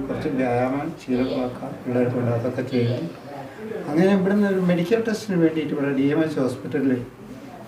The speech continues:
കാണിച്ചു, ഇന്ന് കൊണ്ടുപോയിട്ട്. അവിടെ അന്ന് മോഹനേട്ടൻ എന്ന് പറഞ്ഞ ഒരാൾ അവിടെ ഉണ്ടായിരുന്നു, ഇവിടെ കൊടുത്ത് പോന്നു. അപ്പം എന്നെ ഒന്ന് ഡോക്ടർ ഒന്ന് നോക്കി, എൻ്റെ പേപ്പറുകളൊക്കെ കണ്ടു ഒന്ന് നോക്കി. ഞാൻ പുറമേക്ക് ഇറങ്ങുമ്പോൾ മോഹനേട്ടനോട് പറഞ്ഞു,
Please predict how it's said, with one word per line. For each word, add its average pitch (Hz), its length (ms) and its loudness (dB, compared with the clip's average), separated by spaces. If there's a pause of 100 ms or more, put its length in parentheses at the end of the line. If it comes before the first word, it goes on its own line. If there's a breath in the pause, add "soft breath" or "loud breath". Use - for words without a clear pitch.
(160)
കാണിച്ചു, 127 380 2
ഇന്ന് 131 180 0
കൊണ്ടുപോയിട്ട്. 113 400 0 (840)
അവിടെ 139 280 0
അന്ന് 156 260 2
മോഹനേട്ടൻ 156 380 2
എന്ന് 160 120 2
പറഞ്ഞ 143 220 -2
ഒരാൾ 127 280 4
അവിടെ 123 240 0
ഉണ്ടായിരുന്നു, 117 400 2 (480)
ഇവിടെ 120 220 -2 (220)
കൊടുത്ത് 120 340 2
പോന്നു. 110 260 -2 (800)
അപ്പം 147 180 -2
എന്നെ 147 260 4
ഒന്ന് 202 220 4 (160)
ഡോക്ടർ 165 340 4
ഒന്ന് 165 160 4 (140)
നോക്കി, 143 300 2
എൻ്റെ - 180 2
പേപ്പറുകളൊക്കെ 147 680 2 (100)
കണ്ടു 127 260 4
ഒന്ന് 123 200 2 (100)
നോക്കി. 123 280 2 (880)
ഞാൻ 131 200 4
പുറമേക്ക് 160 420 4
ഇറങ്ങുമ്പോൾ 139 420 0
മോഹനേട്ടനോട് 135 680 0 (340)
പറഞ്ഞു, 120 300 4